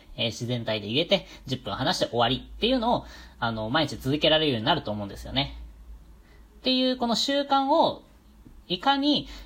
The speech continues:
えっと、早く定着つけさせるかっていうのが、えー、弱者の戦略なんじゃないかなと思ってます。はい。ということで、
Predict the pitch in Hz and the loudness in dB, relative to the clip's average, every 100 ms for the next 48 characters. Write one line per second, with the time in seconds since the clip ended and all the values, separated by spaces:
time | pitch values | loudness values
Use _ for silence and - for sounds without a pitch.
0 | - 127 - 127 120 117 117 117 113 107 | -4 -4 -2 -2 -2 0 0 0 -2 -4
1 | - - _ _ - - - 247 208 - | -14 -20 _ _ -20 -18 -2 2 2 0
2 | - - 135 131 131 - - 135 123 - | -12 -2 -2 0 -4 -4 -6 -2 -2 -6
3 | - 131 190 180 160 175 185 220 262 277 | -6 -2 0 2 2 2 2 0 4 4
4 | - - - - 113 110 107 101 101 113 | 2 -8 -20 -10 -6 -4 -4 -6 -6 -6
5 | 113 - 147 175 113 104 98 107 98 95 | -4 -4 -2 -4 -4 -6 -6 -6 -6 -4
6 | 113 110 131 233 135 - 117 104 - - | -6 -2 0 0 -2 -4 -6 -6 -8 -8
7 | - - - - - - - - - - | -8 -12 -18 -20 -20 -14 -2 -2 -2 -20
8 | - - - - - - 214 233 226 240 | -20 -20 -20 -20 -14 -2 0 0 -2 -4
9 | 180 143 160 185 127 | -2 -4 2 2 2